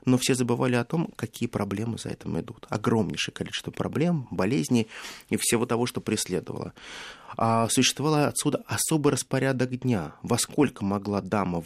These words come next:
выйти из дома, а могла выйти только после десяти утра. А знаете почему? Роса к этому времени испарялась.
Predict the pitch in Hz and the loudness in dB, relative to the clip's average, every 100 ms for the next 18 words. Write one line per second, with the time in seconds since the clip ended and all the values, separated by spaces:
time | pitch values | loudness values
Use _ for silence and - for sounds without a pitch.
0 | 107 113 85 - - 90 90 131 240 190 | 0 0 0 -6 -2 -2 2 4 6 4
1 | 170 _ _ - 104 104 113 117 123 - | 2 _ _ -4 0 0 0 2 2 2
2 | - 117 - - 110 101 110 - 123 107 | 0 0 -2 -4 -2 -2 -4 -4 -4 -2
3 | 87 87 _ _ _ - 104 254 - - | -4 -4 _ _ _ -4 0 0 0 -8
4 | - 95 - - _ _ _ - 117 147 | -4 -4 -4 -10 _ _ _ -6 -4 -2
5 | - 107 80 - _ - 101 107 98 143 | -2 -2 -2 -6 _ -8 -4 -2 0 0
6 | 139 95 - - 107 85 87 - | 2 0 -2 0 0 0 -4 -10